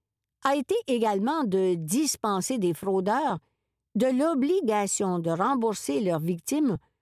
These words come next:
au moyen de restitution, ce qui représente une violation flagrante d'un principe fondamental du droit pénal,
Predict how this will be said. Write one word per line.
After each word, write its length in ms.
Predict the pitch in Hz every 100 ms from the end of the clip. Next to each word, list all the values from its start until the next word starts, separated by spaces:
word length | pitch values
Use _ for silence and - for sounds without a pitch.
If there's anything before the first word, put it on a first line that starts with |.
| _ _ _
au 140 | 269 240
moyen 380 | 226 214 269
de 120 | 247 185
restitution, 960 | 175 247 247 - 180 254 - 302 247 - _ _ _ _ _ _
ce 160 | - 226
qui 240 | 185 208
représente 680 | 180 170 156 165 208 302 277
une 220 | 196 165
violation 760 | 160 151 180 269 208 170 - 170
flagrante 840 | 139 - 226 254 196 180 311 - 214 180 _ _ _
d'un 280 | 196 262 302
principe 840 | 233 247 226 202 - 208 - 170 147
fondamental 920 | - 240 294 233 175 160 220 269 233
du 160 | 165
droit 300 | 160 170 208
pénal, 420 | 277 202 139 131